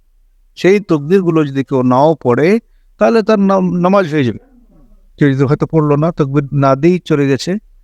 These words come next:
কিন্তু দেওয়া উচিত, কিন্তু না দিয়েও যদি চলে যায় সেটা আলাদা বিষয়। কিন্তু তাকবীরে তাহরিমাটা এটা দিতেই হবে।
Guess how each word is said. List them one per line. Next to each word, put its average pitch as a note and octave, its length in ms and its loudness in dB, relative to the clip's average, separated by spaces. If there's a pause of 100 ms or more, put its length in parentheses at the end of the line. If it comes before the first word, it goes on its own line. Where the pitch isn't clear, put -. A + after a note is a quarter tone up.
(220)
কিন্তু E3+ 400 -2
দেওয়া E3 220 2
উচিত, G3+ 320 -2 (380)
কিন্তু D#3 460 -4
না C#3 180 2
দিয়েও F3 320 2
যদি E3 160 -2
চলে C#3 280 0
যায় C#3 180 0
সেটা - 220 -2
আলাদা D3 200 0
বিষয়। - 360 -10
কিন্তু D3+ 420 -2 (580)
তাকবীরে D#3+ 440 0
তাহরিমাটা D#3 840 0
এটা D3+ 220 -2
দিতেই E3 540 0
হবে। A2+ 280 -10